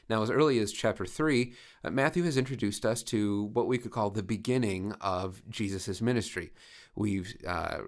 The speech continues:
read about John the Baptist and then how the Lord Jesus is baptized by John with a lot of information to set us up so that way we understand that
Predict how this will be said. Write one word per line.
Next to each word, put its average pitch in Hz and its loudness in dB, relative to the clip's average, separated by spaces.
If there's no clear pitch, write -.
read 120 0
about 104 2
John 104 0
the 98 -4
Baptist 98 -2
and 95 -4
then 95 -2
how 95 -2
the 92 -2
Lord 98 0
Jesus 98 -4
is 98 -6
baptized 98 -2
by 92 4
John 98 -2
with 92 -2
a 101 2
lot 98 4
of 98 -4
information 98 0
to 92 -2
set 104 2
us 127 2
up 110 4
so - -10
that 95 0
way 107 2
we 101 -2
understand 95 -2
that 90 -2